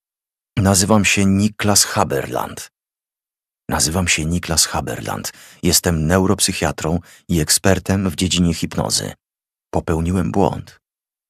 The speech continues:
Powtórzył to jeszcze raz, ale antyterrorysta pokręcił tylko głową ze współczuciem. „Są jeszcze inni na dole?”,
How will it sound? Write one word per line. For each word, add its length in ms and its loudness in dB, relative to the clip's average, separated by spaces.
Powtórzył 460 2
to 140 0
jeszcze 380 2
raz, 280 0
ale 220 4
antyterrorysta 920 4
pokręcił 480 0
tylko 240 0
głową 360 2
ze 80 -2
współczuciem. 720 -6
„Są 160 2
jeszcze 260 2
inni 240 4
na 140 2
dole?”, 280 4